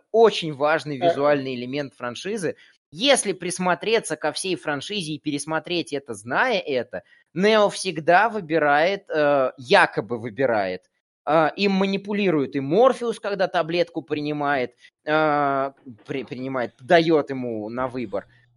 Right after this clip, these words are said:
Speaker 1: Нео всегда выбирает, и архитектор им щас манипулирует, говорит: «А там твоя Тринити, я-то уже знаю, как ты поступишь».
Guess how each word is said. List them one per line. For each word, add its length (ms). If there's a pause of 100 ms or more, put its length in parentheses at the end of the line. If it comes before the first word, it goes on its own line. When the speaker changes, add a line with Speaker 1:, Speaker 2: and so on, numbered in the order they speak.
(200)
Speaker 1:
Нео 340
всегда 540
выбирает, 680
и 220
архитектор 760
им 120
щас 280
манипулирует, 680
говорит: 320
«А 60
там 200
твоя 240
Тринити, 520 (160)
я-то 300
уже 180
знаю, 260
как 140
ты 100
поступишь». 640